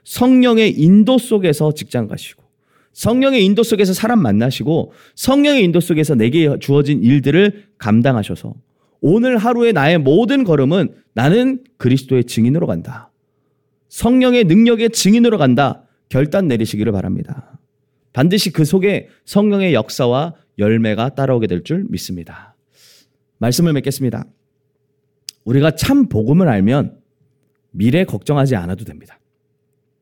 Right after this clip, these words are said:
우리가 참 기도를 알면 문제와 갈등에 빠지지 않아도 됩니다. 우리가 참 증인의 길에 서 있는 것이 인생 최고 성공입니다.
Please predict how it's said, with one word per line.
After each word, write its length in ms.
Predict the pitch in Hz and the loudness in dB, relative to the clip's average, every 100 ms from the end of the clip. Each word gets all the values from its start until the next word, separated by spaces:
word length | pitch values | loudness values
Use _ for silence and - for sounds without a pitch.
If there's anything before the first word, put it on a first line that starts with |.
| _ _ _ _ _ _ _ _ _ _ - | _ _ _ _ _ _ _ _ _ _ 0
우리가 220 | 147 190 | 2 2
참 260 | 160 269 262 | 2 0 0
기도를 420 | - 151 202 175 | 0 2 2 2
알면 500 | 110 113 135 220 - _ _ _ _ | 2 2 0 -4 -12 _ _ _ _
문제와 760 | 113 139 190 180 175 170 190 190 _ _ - | 0 4 4 4 2 0 -2 -6 _ _ -6
갈등에 600 | 117 113 123 131 143 143 | -2 -2 -2 0 0 -2
빠지지 400 | 170 165 151 151 | -4 -2 -2 -2
않아도 280 | 95 98 101 | -4 -6 -8
됩니다. 380 | 76 - - _ _ _ _ _ _ _ _ _ _ _ _ _ 120 | -14 -16 -20 _ _ _ _ _ _ _ _ _ _ _ _ _ 0
우리가 160 | 156 | 2
참 260 | 170 233 233 | 2 2 2
증인의 440 | - 165 202 202 | 2 0 2 0
길에 240 | 208 160 151 | -2 -2 -2
서 180 | 151 | -2
있는 260 | 247 233 196 | 0 0 2
것이 460 | 147 - 226 247 - _ _ _ | 0 0 0 -2 -4 _ _ _
인생 520 | - 151 185 165 170 165 | 0 2 2 2 -2 -2
최고 560 | - 208 190 220 220 _ | -4 0 0 0 -4 _
성공입니다. 800 | - 147 139 123 90 90 - | -6 -2 -2 -4 -6 -14 -20